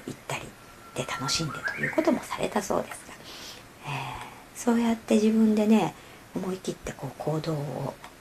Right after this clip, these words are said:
こう、した結果ね、自分がどういうことに興味があって、どういうことが好きでね、うん、自分に向いててっていうことが、よりリアルにね、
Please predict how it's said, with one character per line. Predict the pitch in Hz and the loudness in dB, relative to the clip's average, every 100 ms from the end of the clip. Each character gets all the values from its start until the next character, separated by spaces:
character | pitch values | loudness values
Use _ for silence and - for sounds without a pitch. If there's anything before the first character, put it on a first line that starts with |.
| - | -18
こ | - 143 120 120 117 107 - - - - - - - | -14 -8 -8 -8 -12 -12 -16 -20 -20 -20 -20 -18 -8
う、 | |
し | - - | -4 0
た | 151 - - - - - - - | -2 -2 -8 -20 -20 -20 -20 -16
結 | - 156 - | -8 -8 -6
果 | 175 | 2
ね、 | 240 359 - 196 | 4 4 0 0
自 | 220 | 2
分 | 294 302 | 4 6
が | 320 226 - - - | 8 8 4 -8 8
ど | 254 | 12
う | 508 494 | 12 12
い | 254 | 10
う | |
こ | - 196 | 4 -4
と | - 160 139 - - - 139 | 2 2 4 0 -6 -6 -4
に | 139 | -2
興 | - 151 | -2 0
味 | 139 | -2
が | 135 - | -4 -8
あ | |
っ | - | -6
て、 | - | -2
ど | 151 233 | 4 4
う | |
い | 220 | 4
う | |
こ | - | 2
と | 160 135 | -4 -4
が | 127 - - | -4 -6 -6
好 | - | -4
き | 139 | -4
で | 127 | -4
ね、 | 131 127 - - - - - - 139 | -8 -10 -12 -16 -16 -18 -18 -12 -6
う | 131 | -2
ん、 | |
自 | 131 156 | 0 2
分 | 160 156 | 2 0
に | 143 | 0
向 | 151 | 0
い | 147 | 0
て | 156 | -2
て | - | -6
っ | 139 - - | -10 -12 -6
て | 139 | -6
い | 127 | -4
う | |
こ | - - | -10 -10
と | 139 160 | -6 -4
が、 | 175 | -2
よ | 160 196 247 | 0 4 6
り | 311 359 349 - - | 10 10 8 -4 10
リ | 349 381 | 12 12
ア | 214 | 10
ル | - | 2
に | - 113 | -6 -6
ね、 | 151 | -2